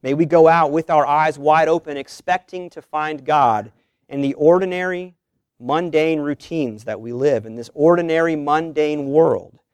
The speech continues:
that is ablaze with the presence of God, assuming that the earth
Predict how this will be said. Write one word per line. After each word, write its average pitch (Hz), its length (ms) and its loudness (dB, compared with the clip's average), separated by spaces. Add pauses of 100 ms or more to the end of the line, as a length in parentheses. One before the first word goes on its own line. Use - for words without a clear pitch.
(200)
that 120 160 0
is 139 220 -2
ablaze 120 600 -6
with 113 180 -20
the 117 60 -20
presence 113 440 -8
of 113 100 -12
God, 117 280 -10 (480)
assuming 165 720 0 (420)
that 117 120 -10
the 139 160 -10
earth 165 380 2